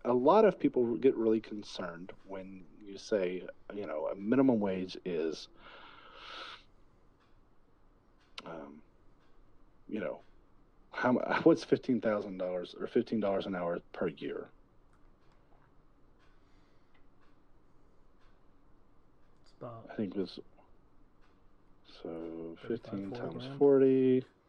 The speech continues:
Speaker 1: six hundred, six hundred times fifty-two is thirty-one thousand two hundred.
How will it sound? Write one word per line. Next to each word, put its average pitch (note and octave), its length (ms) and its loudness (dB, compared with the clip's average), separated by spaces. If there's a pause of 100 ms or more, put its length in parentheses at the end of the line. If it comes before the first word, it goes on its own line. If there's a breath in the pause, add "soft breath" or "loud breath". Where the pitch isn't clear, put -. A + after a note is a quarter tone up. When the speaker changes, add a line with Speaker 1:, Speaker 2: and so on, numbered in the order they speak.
(720 loud breath)
Speaker 1:
six - 340 -2
hundred, A2 400 0
six - 220 -8
hundred G#2 240 -2
times E2+ 240 -6
fifty-two D#3 680 4
is G#2+ 360 2
thirty-one G#2+ 440 6
thousand F#2 460 -6
two - 200 -14
hundred. - 320 -16